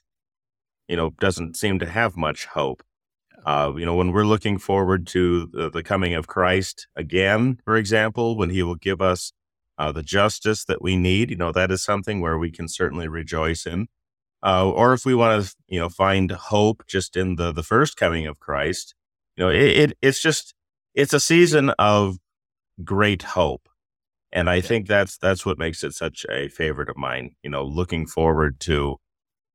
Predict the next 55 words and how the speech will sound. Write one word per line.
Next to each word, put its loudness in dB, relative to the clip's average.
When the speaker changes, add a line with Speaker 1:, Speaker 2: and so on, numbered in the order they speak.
Speaker 1:
Christ, 2
you -16
know, -6
in -4
all 4
of -2
his -4
works, -4
uh, -2
which, -10
which -8
he -4
has -6
done -6
for -4
us -4
or 4
will 2
do -8
for -8
us, -10
right? 0
Speaker 2:
Yeah, 0
yeah. 2
I 4
think 0
the, 2
the 0
word 4
hope 4
is -6
a -10
fantastic -6
word -8
for -10
the -8
season -8
of -10
Advent, -8
and -6
I, -2
I, -2
I'm 2
with 4
you 0
on, -6
on -6
what -6
you're -6
saying, -4
in -8
a, -10
in -10
a -8
t-, -14